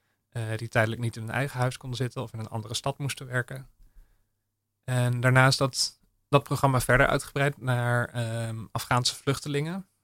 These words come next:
Eh, vooral in de V S en in Canada zijn die opgevangen in, eh, Airbnb-appartementen. En, eh, n-, nog weer een volgende stap daarvan is, eh, eh,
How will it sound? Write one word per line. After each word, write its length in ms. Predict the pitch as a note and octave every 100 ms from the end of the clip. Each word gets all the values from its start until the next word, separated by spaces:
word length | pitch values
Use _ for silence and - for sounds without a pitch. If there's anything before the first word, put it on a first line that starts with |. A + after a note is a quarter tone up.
| -
Eh, 100 | B2+
vooral 380 | - B2+ B2+
in 80 | A#2+
de 60 | A#2
V 300 | C3 A#2 B2+
S 80 | -
en 100 | B2
in 100 | A#2
Canada 420 | C3 C3+ C3+ C3+
zijn 180 | - C3
die 160 | C#3
opgevangen 580 | C#3 - - D3 C#3 C#3
in, 340 | - C3+ C3+ C3 _ -
eh, 360 | B2+ A#2+ B2 B2+ _ _ _ -
Airbnb-appartementen. 1300 | C3+ B2+ C3+ C3 C#3 C3+ C#3 - C#3 C#3 E3 E3+ - _ _ _ _ _ _ _ _ _ _ _ _ _ _
En, 580 | - C3 C3 C3+ C3+ B2+ -
eh, 440 | - B2+ B2 B2 B2 - _ _ _ _ _ _ _ -
n-, 160 | A#2+ -
nog 200 | C3+ D3
weer 140 | D3+ C3
een 60 |
volgende 360 | - D3+ D3+ C#3
stap 220 | C#3 B2+
daarvan 420 | C3+ - B2 B2+
is, 360 | - B2 - - - - - _ - -
eh, 580 | B2 A#2 A#2 A2+ A#2
eh, 60 | A2+